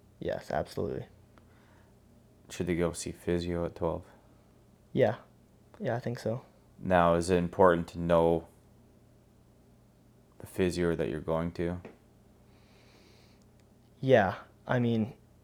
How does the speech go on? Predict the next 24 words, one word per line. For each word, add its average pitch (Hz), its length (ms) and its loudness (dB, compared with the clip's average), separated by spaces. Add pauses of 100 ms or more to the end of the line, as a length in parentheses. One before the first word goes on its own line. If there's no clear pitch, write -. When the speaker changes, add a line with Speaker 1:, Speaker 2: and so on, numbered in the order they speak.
(400)
Speaker 2:
There's 90 140 0
a 90 60 0
lot 87 320 6
of 85 120 0
people 82 300 -4
that 73 240 -8
don't 80 260 -2
know 80 260 -8
goalies. - 560 -10 (220)
Speaker 1:
there's 113 180 -6
so, 107 480 0
there's 117 160 -4
so 127 140 4
many 113 160 0
physios 107 480 0
out 101 180 -2
there 101 160 -4
too, 98 380 -6 (600)
and 76 340 -6 (520)
preferably 113 500 -2
somebody, 110 440 0
even 110 300 -2
if 107 120 -6
they 104 260 0